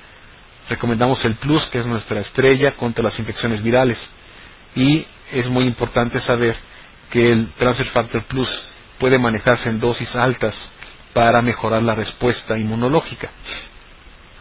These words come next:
¿Qué quiere decir? Podemos darle una cápsula cada ocho horas, pero si le damos dos cada ocho horas podemos observar un mejor resultado, o tres cada ocho horas observamos todavía un mejor resultado.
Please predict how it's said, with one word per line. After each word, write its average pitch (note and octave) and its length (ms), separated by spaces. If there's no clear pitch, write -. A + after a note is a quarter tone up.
¿Qué - 80
quiere C3 220
decir? F3 280
Podemos B2 300
darle B2 220
una A#2+ 160
cápsula A2+ 340
cada A#2 180
ocho A#2 240
horas, C#3+ 160
pero A#2+ 140
si A#2+ 140
le B2+ 80
damos C3 280
dos C3 160
cada C3 200
ocho B2+ 240
horas C3 160
podemos B2 340
observar A#2+ 420
un B2 80
mejor A#2 240
resultado, B2 460
o A2+ 120
tres C3 240
cada C3+ 180
ocho C3 240
horas C#3 140
observamos A#2 440
todavía A#2+ 360
un C3 140
mejor A2 320
resultado. B2+ 480